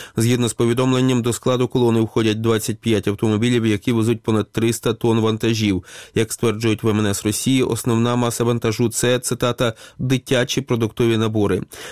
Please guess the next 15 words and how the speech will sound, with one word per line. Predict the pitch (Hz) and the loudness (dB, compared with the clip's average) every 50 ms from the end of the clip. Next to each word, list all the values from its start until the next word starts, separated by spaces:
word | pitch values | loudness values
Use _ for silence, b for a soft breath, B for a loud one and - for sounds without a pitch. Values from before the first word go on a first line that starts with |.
| B B | B B
Нинішній | 156 160 180 170 160 - - 147 143 | 0 2 2 2 0 0 0 0 2
гумконвой | 139 151 143 139 - 147 147 139 139 147 147 143 | 2 0 0 0 0 0 2 2 2 2 4 4
найменший | 139 139 147 156 151 151 143 123 113 104 101 - - 107 101 | 4 4 4 2 2 2 2 2 0 0 -2 -2 -2 -2 0
за | 110 107 101 | 0 -2 -2
кількістю | - 107 98 - 110 104 - - 113 104 | -2 -2 -2 0 -2 -2 0 0 0 0
автомобілів. | 107 - 117 107 107 107 123 131 131 131 123 | 2 2 0 0 2 2 2 0 0 0 0
Тиждень | 120 - 127 117 110 117 110 107 | 0 0 0 0 0 0 -2 -2
тому | - 113 107 104 101 | 0 0 0 0 0
в | 101 | -2
складі | - - 113 107 101 104 101 | -2 0 0 0 2 0 0
колони | - 104 107 104 104 104 | 0 0 2 2 2 2
було | 98 95 101 104 | 0 0 0 0
двадцять | 101 104 107 110 98 - - 98 87 | 0 2 2 0 0 0 -2 -4 -4
шість | - - 123 117 110 - - | -2 -2 0 0 0 0 -2
машин. | 120 117 - - 127 120 110 | -2 0 0 0 0 0 -2